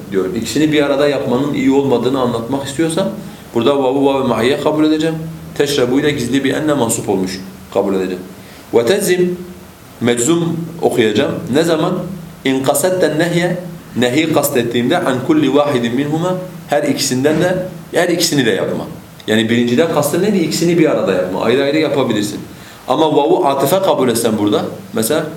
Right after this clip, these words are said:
la te'kul es-semeke, şey yeme, balığı yeme, ve teşrab el-lebene ve sütü de iç, sütü, sütü de içme.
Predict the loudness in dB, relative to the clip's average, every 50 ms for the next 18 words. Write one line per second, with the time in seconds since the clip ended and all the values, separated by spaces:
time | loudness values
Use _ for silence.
0 | -2 0 2 2 2 2 0 0 0 0 0 0 0 0 0 0 0 0 0 0
1 | 0 0 -2 -2 -4 -8 -12 -14 -16 -18 -20 -20 -20 -20 -20 -16 -10 -2 0 2
2 | 2 2 2 2 2 2 2 0 0 -2 -4 -6 -8 -10 -14 -16 -8 -2 0 0
3 | 2 2 2 2 4 4 4 2 2 0 0 -2 -4 -6 -8 -12 -16 -6 -2 -2
4 | 0 2 2 2 2 2 2 0 0 0 0 2 2 2 2 2 0 0 0 -2
5 | -4 -6 -10 -14 -16 -16 -8 -2 0 2 2 2 2 0 -2 -4 -6 -8 -8 -8
6 | -6 -4 -2 0 0 2 0 0 -2 -2 -4 -4 -4 -4 -6 -6 -6 -4 0 0
7 | 2 2 0 0 0 -2 -2